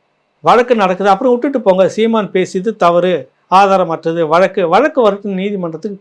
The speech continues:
பேசுங்க, விவாதம் கொடுங்க, தண்டனை வாங்கி கொடுங்க, முடிஞ்சு போச்சு. அதை விட்டு ஏன் மத்த விஷயங்கள்லாம் நீங்க பேசுறீங்க? இதுதான் கேள்வி. பதட்டப்பட்டிருக்கிறீர்கள் ரொம்பவும்.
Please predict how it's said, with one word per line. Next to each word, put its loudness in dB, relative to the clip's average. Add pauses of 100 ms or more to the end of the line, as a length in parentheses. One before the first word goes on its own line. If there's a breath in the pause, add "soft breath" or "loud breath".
பேசுங்க, -4 (100)
விவாதம் -2
கொடுங்க, -6 (380)
தண்டனை 4
வாங்கி 2
கொடுங்க, -2
முடிஞ்சு -4
போச்சு. -8 (1040)
அதை 4
விட்டு 2 (120)
ஏன் 0
மத்த -2
விஷயங்கள்லாம் -4
நீங்க -10
பேசுறீங்க? -12 (320)
இதுதான் -4 (100)
கேள்வி. 2 (580 soft breath)
பதட்டப்பட்டிருக்கிறீர்கள் 2
ரொம்பவும். -4